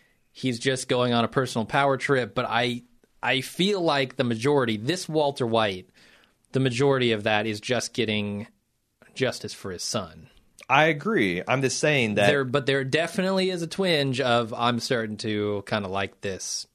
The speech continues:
Speaker 2: And it's,
Speaker 1: outlaw thing."
Speaker 2: it's point nine percent Heisenberg,
Speaker 1: Yeah.
Speaker 2: right? I mean, it's, but it's, it's, that's the glimmer of
Speaker 1: Yeah.
Speaker 2: the first where, and, and as an audience, that's the funny thing, that there's
Speaker 1: Mm-hmm.
Speaker 2: audience members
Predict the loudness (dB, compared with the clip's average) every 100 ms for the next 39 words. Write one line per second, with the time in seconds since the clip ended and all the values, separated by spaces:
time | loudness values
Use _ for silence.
0 | -2 2 4 2 2 0 -2 -8 -10 -2
1 | 0 0 -4 -4 2 2 2 0 4 4
2 | 4 2 -4 -2 -2 -2 2 2 2 0
3 | -6 -6 -4 0 2 4 6 4 2 0
4 | 0 2 0 2 0 2 -2 -4 -4 2
5 | 4 4 2 -6 -6 0 2 2 0 -4
6 | -10 _ _ -2 0 0 -2 -6 -2 0
7 | 2 0 -6 -2 2 2 2 -2 -4 -2
8 | -2 0 0 0 2 2 2 0 2 0
9 | 0 -2 -2 0 0 0 0 2 0 0
10 | 0 2 4 4 2 -2 0 0 -2